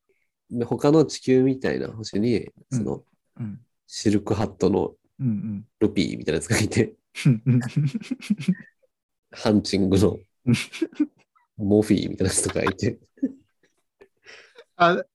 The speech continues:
Speaker 2: もう同時並行で集めてたってこと？
Speaker 1: 多分その、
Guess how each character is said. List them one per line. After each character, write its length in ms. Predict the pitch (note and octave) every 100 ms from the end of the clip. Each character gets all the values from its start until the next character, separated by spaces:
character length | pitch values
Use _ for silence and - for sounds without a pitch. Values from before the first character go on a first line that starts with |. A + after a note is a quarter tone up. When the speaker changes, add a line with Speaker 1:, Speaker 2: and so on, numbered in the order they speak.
| -
Speaker 2:
も 140 | G#3
う 60 | E3+
同 220 | D#3+ G#3
時 160 | A3+ A#3 - _ -
並 180 | C#4+
行 260 | - F3 C#3+
で 260 | D#3 D#3 - - - - - E3+
集 80 | D4+
め 100 | C4
て 100 | -
た 120 | C#3 A#2+
っ 60 |
て 180 | _ B2+
こ 80 | -
と？ 200 | - C#3 _ _ _ _ _ _ -
Speaker 1:
多 80 | C3
分 100 | F#2
そ 80 |
の、 280 | G2 F2+ -